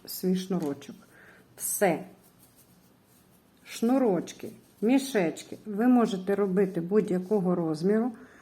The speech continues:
будь-якої ширини, будь-якої висоти, з будь-якого матеріалу, який вам подобається, який вам до вподоби,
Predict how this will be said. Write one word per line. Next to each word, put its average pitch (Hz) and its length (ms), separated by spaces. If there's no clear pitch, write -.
будь-якої 202 720
ширини, 202 680
будь-якої 185 840
висоти, 190 760
з 180 140
будь-якого 190 1300
матеріалу, 196 920
який 190 520
вам 185 360
подобається, 175 840
який 214 320
вам 202 340
до 202 180
вподоби, 180 720